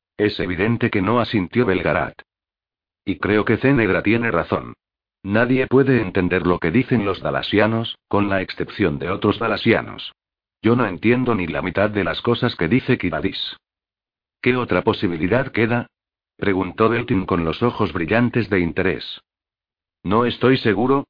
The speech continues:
pero tengo la impresión de que el cómo es más importante que el qué. De repente, Durnik pareció avergonzarse.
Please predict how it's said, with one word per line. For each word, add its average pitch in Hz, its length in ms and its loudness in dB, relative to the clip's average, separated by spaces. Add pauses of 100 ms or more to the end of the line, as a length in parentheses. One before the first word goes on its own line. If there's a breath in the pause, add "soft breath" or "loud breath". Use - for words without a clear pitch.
pero 98 260 0
tengo 135 300 2
la 92 120 0
impresión 98 580 0
de 92 120 0
que 101 140 2
el 87 120 -2
cómo 117 300 2
es 101 140 -2
más 117 220 2
importante 95 680 0
que 90 120 0
el 76 140 -6
qué. 76 220 -2 (500)
De 98 100 2
repente, 104 680 0
Durnik 104 400 0
pareció 95 480 0
avergonzarse. 85 880 -2